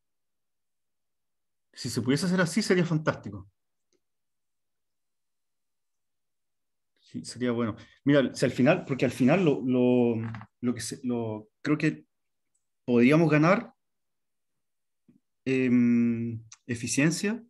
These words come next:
si lo hacemos por bloque. No sé si estás de acuerdo, porque podríamos restringir el, el gra-, el, la cantidad de threads que estarían esperando en un while, como que le tendríamos un tope,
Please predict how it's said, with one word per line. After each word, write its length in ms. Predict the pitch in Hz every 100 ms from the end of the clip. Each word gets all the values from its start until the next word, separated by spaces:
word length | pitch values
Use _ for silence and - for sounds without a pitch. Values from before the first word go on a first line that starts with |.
| _ _ _ _ _
si 180 | - 139
lo 60 |
hacemos 300 | 135 156 160
por 200 | 156 139
bloque. 520 | 120 151 180 208 233
No 880 | _ _ _ _ _ _ _ _ _
sé 80 | 147
si 40 | -
estás 180 | 156
de 60 | 156
acuerdo, 340 | 127 160 185
porque 240 | 160 - 127
podríamos 440 | 127 127 147 151
restringir 720 | 143 - 120 113 117 160 208 -
el, 220 | 131 127 123
el 140 | 117
gra-, 220 | 123 147 135
el, 180 | 117
la 100 | 117
cantidad 380 | 117 113 117 131
de 80 | 143
threads 400 | - 135 160 156
que 120 | -
estarían 640 | 139 131 135 143 139 139 131
esperando 400 | - 123 131 135
en 60 |
un 120 | 123 117
while, 280 | 131 117 -
como 160 | 110
que 80 | 113
le 100 | 113
tendríamos 420 | 117 113 131 123
un 120 | 113
tope, 260 | 139 120